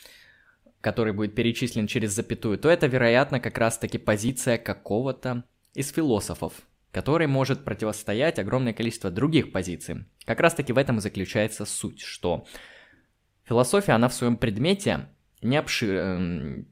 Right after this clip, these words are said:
неисчерпаема, она огромна. Поэтому каждый философ рассматривает философию по-своему. Хотя некоторые, конечно, являются и последователями других философов,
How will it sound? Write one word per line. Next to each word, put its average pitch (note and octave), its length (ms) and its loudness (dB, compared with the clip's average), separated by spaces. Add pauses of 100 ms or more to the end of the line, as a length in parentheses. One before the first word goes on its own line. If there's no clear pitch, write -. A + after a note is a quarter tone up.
(500)
неисчерпаема, A2+ 1120 0
она A2 220 2
огромна. G#2 640 -2 (360)
Поэтому A#2+ 760 2 (120)
каждый G2 320 0
философ - 640 0 (720)
рассматривает G2 640 -2
философию G#2+ 540 -2
по-своему. E2+ 560 -4 (1160)
Хотя G3+ 360 4
некоторые, C#3+ 580 2
конечно, G#2+ 560 -2
являются F#2+ 480 -2
и F2 40 -6
последователями B2+ 1000 -4 (240)
других A#2 340 2
философов, A#2 720 0